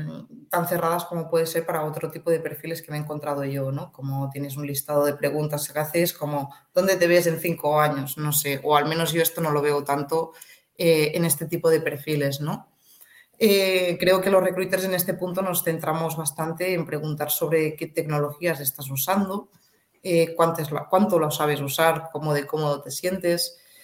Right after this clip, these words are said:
Eh, preguntamos mucho, pues, qué tipo de funciones has estado desarrollando, eh, o qué tipo de proyectos, eh, productos has estado, has estado manejando, ¿no?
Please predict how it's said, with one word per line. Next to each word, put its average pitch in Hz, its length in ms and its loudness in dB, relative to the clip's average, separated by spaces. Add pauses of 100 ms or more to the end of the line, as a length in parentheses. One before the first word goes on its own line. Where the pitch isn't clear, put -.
(240)
Eh, 170 460 8 (160)
preguntamos 170 600 2
mucho, 185 560 -2
pues, 165 340 -2
qué 175 160 -6
tipo 180 340 0
de 170 260 4
funciones 165 560 -4
has 143 80 -8
estado 143 220 -6
desarrollando, 147 960 -4 (840)
eh, 160 720 2
o 147 100 -2
qué 143 100 -12
tipo - 220 -8
de 143 100 -2
proyectos, 156 720 -4
eh, 143 320 -8
productos 151 520 -6
has 147 100 -8
estado, 143 640 -4
has 151 160 -8
estado 147 300 -6
manejando, 143 600 -4
¿no? 185 280 -8